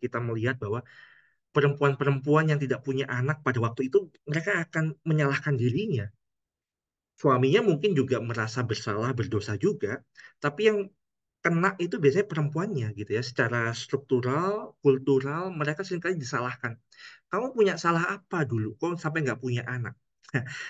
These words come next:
Kebijaksanaan Salomo menentang itu. Oh, nggak bisa. Seseorang itu bijaksana tidak ditentukan dia bisa punya anak atau enggak. Itu hanya persoalan Tuhan memberikan atau tidak.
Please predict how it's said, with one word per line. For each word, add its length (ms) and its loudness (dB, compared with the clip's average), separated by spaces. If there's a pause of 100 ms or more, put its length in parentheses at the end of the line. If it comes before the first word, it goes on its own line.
(260)
Kebijaksanaan 640 6
Salomo 400 4
menentang 480 0
itu. 240 -4
Oh, 160 0
nggak 240 2
bisa. 400 -10 (960)
Seseorang 600 2
itu 160 0 (120)
bijaksana 520 0
tidak 240 0
ditentukan 560 -2
dia 160 6 (160)
bisa 400 -2
punya 280 -4 (120)
anak 160 -6
atau 320 -10
enggak. 360 -8
Itu 240 -2
hanya 160 4
persoalan 680 -2
Tuhan 240 4
memberikan 560 0
atau 200 -4
tidak. 400 -10